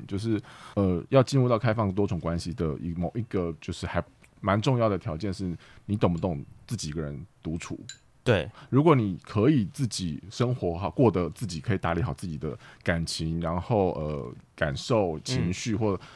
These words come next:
Speaker 1: 安排好自己的生活，
Speaker 2: 是。
Speaker 1: 你进入到关系的时候，那个关系的品质也会因为你自己状态而变得比较好。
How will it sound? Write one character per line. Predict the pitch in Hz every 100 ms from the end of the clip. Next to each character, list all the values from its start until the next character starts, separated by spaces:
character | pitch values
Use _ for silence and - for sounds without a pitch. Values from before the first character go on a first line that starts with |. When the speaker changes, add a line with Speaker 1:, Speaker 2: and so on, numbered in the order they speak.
| - _ - 127
Speaker 1:
安 | -
排 | - 98
好 | 92
自 | -
己 | 98
的 | 71
生 | 95 87
活， | - 67 71 - -
Speaker 2:
是。 | -
Speaker 1:
你 | 90
进 | 107
入 | 131
到 | 120 107
关 | 104 104
系 | -
的 | 95
时 | 87 -
候， | 92 98
那 |
个 | 101
关 | 95 98
系 | 101
的 | 92
品 | - 76
质 | 65
也 | 78
会 | 85 98
因 | 98
为 | 87
你 | 69
自 | -
己 | 76 67 62 -
状 | 90
态 | - 90
而 | 73
变 | 95
得 | 80
比 | -
较 | 73
好。 | -